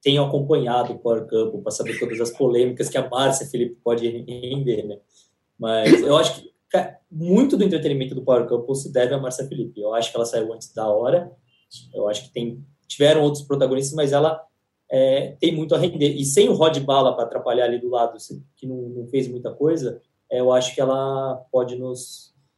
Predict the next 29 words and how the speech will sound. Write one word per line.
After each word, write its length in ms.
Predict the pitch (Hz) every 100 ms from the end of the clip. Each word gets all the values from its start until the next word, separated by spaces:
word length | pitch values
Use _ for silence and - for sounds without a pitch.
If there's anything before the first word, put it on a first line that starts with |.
| _ _ -
nos 180 | 151
dar 160 | 143 175
entretenimento. 600 | 180 165 165 165 110 101
A 20 |
gente 120 | 117 -
quer 160 | 165
confusão, 520 | 170 147 139 113 104 101
sabe? 340 | 117 104 110
Não 100 | 117
vamos 240 | 143 -
entrar 220 | - 170 151
lá 180 | 135
pra 120 | 135 131
ser 160 | 135
amiguinho 420 | 123 113 - 110
de 60 | 104
todo 200 | 104 104
mundo. 400 | 101 98 95 92 _ - 95
Acho 300 | 95 - -
que 420 | 160 190 240 214 -
amigo 520 | - 147 185 254 277 262
a 20 |
gente 140 | -
pode 160 | - 254
ser 80 | 208
aqui 140 | -
fora. 340 | - 98 95 -
Lá 120 | 110
dentro, 460 | 120 120 143 156